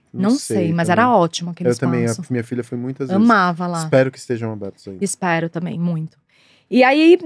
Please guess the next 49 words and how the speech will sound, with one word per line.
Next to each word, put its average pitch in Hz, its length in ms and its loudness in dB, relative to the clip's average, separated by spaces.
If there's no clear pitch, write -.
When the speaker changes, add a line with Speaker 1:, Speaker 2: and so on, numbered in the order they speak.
Speaker 2:
é, 233 680 6
tem 254 120 2
uma 269 140 6
lenda, 262 560 6
né, 220 240 6
que 220 100 -6
aquilo 220 240 0
foi 214 160 0
feito, 214 300 2
essas 202 200 2
bonecas 208 340 0
foi 220 120 0
feito, 226 260 0
inclusive, 220 360 0
por 214 120 -8
um 233 100 2
marceneiro. 226 1080 2
Tem, 233 320 0
é 180 60 -2
uma 247 100 4
história 247 240 0
super 285 200 -4
bonita. 262 380 2
E 208 40 0
daí 226 120 4
eu 254 40 0
falei 262 120 2
assim, 262 120 -4
"Ah, 269 100 4
vai 226 120 4
ser 254 160 2
o 262 60 6
braço 226 500 2
do 277 80 2
meu 269 160 4
blog." 202 480 4
Ma-, 165 280 -4
Mãe 190 340 2
Musca, 214 480 4
o 233 40 4
blog, 202 420 4
e 285 60 2
Musquinha 269 720 2
vai 233 100 -2
ser 262 80 0
o - 20 2
braço, 131 380 -4
né? 196 180 2
Speaker 1:
Hum. 240 140 2